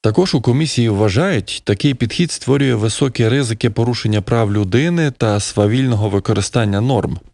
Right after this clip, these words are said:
а також потенційно може зашкодити політичному плюралізму. На думку експертів, у основі деолігархізації має бути системний підхід із превентивним ефектом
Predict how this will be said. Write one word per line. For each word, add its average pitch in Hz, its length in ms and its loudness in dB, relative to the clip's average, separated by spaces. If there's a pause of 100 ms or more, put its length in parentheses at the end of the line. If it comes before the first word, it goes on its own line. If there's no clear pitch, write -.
(120)
а 92 80 0
також 131 300 0
потенційно 110 720 0
може 113 360 0 (120)
зашкодити 123 640 0
політичному 107 760 0
плюралізму. 107 800 -2 (960)
На 101 160 2
думку 143 360 2
експертів, 127 680 -2
у 110 120 2
основі 110 480 0
деолігархізації 107 1200 0
має 107 260 0
бути 107 280 -2
системний 123 640 0
підхід 151 480 -4
із - 140 -2
превентивним 110 840 0
ефектом - 680 -2